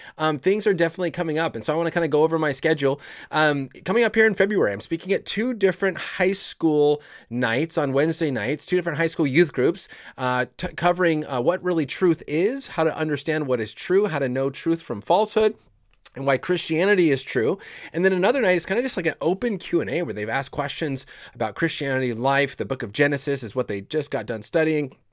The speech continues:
And so I'm really excited to, to speak to two different high school youth groups, uh, coming up here in the month of February. If you are a high school youth pastor, I would love to be able to join your youth ministry. Again, I am here in Southern California.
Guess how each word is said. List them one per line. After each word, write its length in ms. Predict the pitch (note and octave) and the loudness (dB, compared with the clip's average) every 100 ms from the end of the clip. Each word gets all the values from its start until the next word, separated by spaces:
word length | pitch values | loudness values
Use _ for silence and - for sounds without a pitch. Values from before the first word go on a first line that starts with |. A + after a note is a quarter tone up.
| _ _ _ - | _ _ _ -8
And 80 | C3+ | 0
so 80 | |
I'm 80 | D#3+ | 4
really 180 | F#3 A3+ | 8 8
excited 320 | D#3+ F3 E3+ | 6 6 4
to, 200 | G#2 G#2 A2 C3 | 2 -4 -4 -6
to 40 | |
speak 220 | - E3 E3 | -2 -4 -4
to 80 | |
two 140 | C#3 E3+ | -2 0
different 200 | D#3 B2 | 0 -2
high 120 | D#3 | -2
school 180 | - C3 | 0 2
youth 220 | C3 E3 | 2 4
groups, 280 | G3 A3 - - - - - | 4 2 -2 -16 -20 -16 -4
uh, 340 | B2 B2 A#2+ | -2 0 0
coming 180 | C#3 D#3 | 0 -2
up 120 | D3+ | -2
here 220 | C#3 D#3 D#3+ | 0 4 4
in 80 | |
the 60 | C#3+ | 2
month 160 | C3+ C3+ | -2 2
of 80 | |
February. 380 | - E3 D#3 G#2+ | 4 6 6 4
If 100 | G#2+ | 2
you 160 | G3 A3 | -2 0
are 180 | G3+ G3 | 6 6
a 140 | F3+ | 6
high 160 | F3 G#3 | 4 2
school 240 | - G#3 | 4 2
youth 220 | F3+ G#3 | 2 -2
pastor, 400 | - G#3 A3 D3+ | 0 -2 0 0
I 80 | C#3+ | 2
would 160 | G#3 G3 | 2 2
love 260 | A#3+ A3+ | 2 2
to 80 | D3 | -2
be 80 | C#3 | -4
able 140 | D3+ | -4
to 60 | D3+ | -4
join 360 | D3+ F3+ F#3 - - - | -2 0 -2 -6 -18 -8
your 320 | C3 F#3 G#3 | 4 6 6
youth 320 | F#3+ F3 F#3+ | 4 4 2
ministry. 440 | E3+ F3+ F#3+ D#3 A#2+ | 2 0 0 0 0
Again, 180 | B2+ C3+ | 0 0
I 80 | C#3+ | 0
am 240 | D3 C#3+ | -2 -2
here 180 | C3+ D3+ | 0 0
in 140 | C#3+ B2+ | 0 0
Southern 320 | D3 C#3 B2+ | 0 0 -2
California. 680 | C#3+ C3+ - F3 G#3+ F3+ | -2 -2 0 0 0 -2